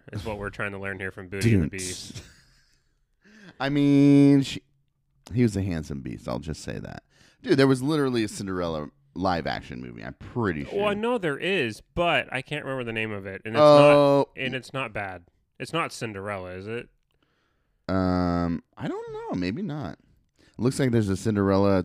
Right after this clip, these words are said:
Speaker 2: twenty twenty-one with Camila Cabello.
Speaker 1: Oh, really?
Speaker 2: I
Speaker 1: Really?
Speaker 2: guess, but I don't think it's Disney.
Speaker 1: Oh. Well, then how do they get the rights to it?
Speaker 2: Disney doesn't own the rights to Cinderella, dude.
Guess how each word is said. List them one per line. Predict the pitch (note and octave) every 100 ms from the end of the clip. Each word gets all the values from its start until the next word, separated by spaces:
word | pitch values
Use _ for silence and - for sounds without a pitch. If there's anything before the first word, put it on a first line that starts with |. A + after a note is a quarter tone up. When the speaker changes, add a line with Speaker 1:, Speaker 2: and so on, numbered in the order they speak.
| -
Speaker 2:
twenty | - G#2 F#2+ F2 D#2 -
twenty-one | - F2+ D#2+ E2 F2+
with | E2 D2+ - -
Camila | - E2 D#2+ D#2+ D#2+ E2 E2 D#2
Cabello. | - D2+ D2 D2+ F2 G#2 _ _ _ _ _ _ _ _ _ _ _ _ _ _ _ _ _ _ -
Speaker 1:
Oh, | G#2+
really? | F#2+ F#2+ G#2+ A#2+
Speaker 2:
I | -
Speaker 1:
Really? | D2 D2
Speaker 2:
guess, | D#2+ C#2+ - -
but | E2
I | D#2+
don't | E2+ E2
think | F#2
it's | E2+ -
Disney. | - D2+ - A1 - _ _ _ _ _ -
Speaker 1:
Oh. | G2+ F#2 F2+ _ _
Well, | B2
then | B2 C3
how | D3+
do |
they | D3+
get | C#3+
the | B2
rights | G#2+ C3+ -
to | - F#2
it? | F2+ F2 _ _ _
Speaker 2:
Disney | B3 D4 G4
doesn't | F#4+ D4 - -
own | B2+ C3+ C#3
the | C3
rights | G#2 G#2+ A#2 -
to |
Cinderella, | F2+ G#2+ F2+ D#2 G#2+ D#2+
dude. | C2 D#2 D#2